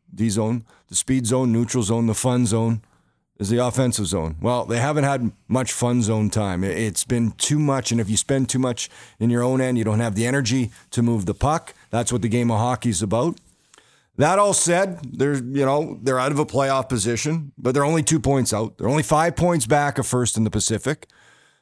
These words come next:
So there's still sixty-two hockey games left,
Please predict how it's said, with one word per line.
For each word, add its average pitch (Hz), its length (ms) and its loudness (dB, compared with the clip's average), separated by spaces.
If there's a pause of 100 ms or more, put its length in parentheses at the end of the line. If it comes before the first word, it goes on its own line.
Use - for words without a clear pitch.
So 139 680 2
there's 135 180 2
still 185 220 2
sixty-two 180 640 2
hockey 139 320 2
games 110 320 2
left, 107 420 -4